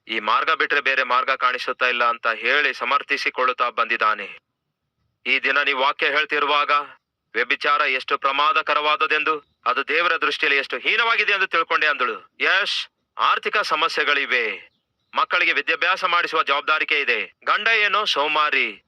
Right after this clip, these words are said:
ತಿನ್ನೋದನ್ನು ಬಿಟ್ರೆ ಬೇರೆ ಯಾವ ಕೆಲಸ ಮಾಡಲ್ಲ. ಮಕ್ಕಳ ಭವಿಷ್ಯ ಅಲ್ಲಕಲ್ಲೋಲವಾಗುತ್ತಾ ಇದೆ. ಹೆಂಡತಿಯಾಗಿ ನಾನೇನು ಅಷ್ಟು ಸರಿಯಾಗಿ ಓದಲಿಲ್ಲ. ಇರುವ ಒಂದೇ ಒಂದು ಮಾರ್ಗವೇನೆಂದರೆ ಮೈ ಮಾರಿಕೊಳ್ಳೋದು. ಇದೇ ನನಗೆ ಸುಲಭವಾಗಿ ಕಾಣಿಸ್ತಿದೆ.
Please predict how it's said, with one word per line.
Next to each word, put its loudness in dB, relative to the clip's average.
ತಿನ್ನೋದನ್ನು 0
ಬಿಟ್ರೆ -2
ಬೇರೆ 0
ಯಾವ 0
ಕೆಲಸ -4
ಮಾಡಲ್ಲ. 2
ಮಕ್ಕಳ 0
ಭವಿಷ್ಯ -2
ಅಲ್ಲಕಲ್ಲೋಲವಾಗುತ್ತಾ 0
ಇದೆ. 0
ಹೆಂಡತಿಯಾಗಿ 0
ನಾನೇನು 2
ಅಷ್ಟು -2
ಸರಿಯಾಗಿ 0
ಓದಲಿಲ್ಲ. 0
ಇರುವ 0
ಒಂದೇ 0
ಒಂದು 0
ಮಾರ್ಗವೇನೆಂದರೆ 0
ಮೈ 0
ಮಾರಿಕೊಳ್ಳೋದು. 0
ಇದೇ 0
ನನಗೆ 0
ಸುಲಭವಾಗಿ 0
ಕಾಣಿಸ್ತಿದೆ. 0